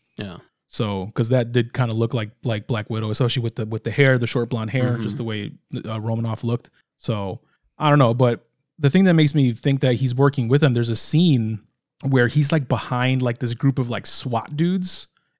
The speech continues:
Speaker 2: and he's got, like, a shirt and tie on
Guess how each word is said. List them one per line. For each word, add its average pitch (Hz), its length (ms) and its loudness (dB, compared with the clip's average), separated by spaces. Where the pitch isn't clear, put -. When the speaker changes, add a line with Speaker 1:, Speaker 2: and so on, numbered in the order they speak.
Speaker 2:
and 123 160 -2
he's 160 280 -4
got, 135 400 -2
like, 120 200 -12
a 117 60 -10
shirt 143 280 -4
and 123 80 -10
tie 139 360 -6
on 131 360 -6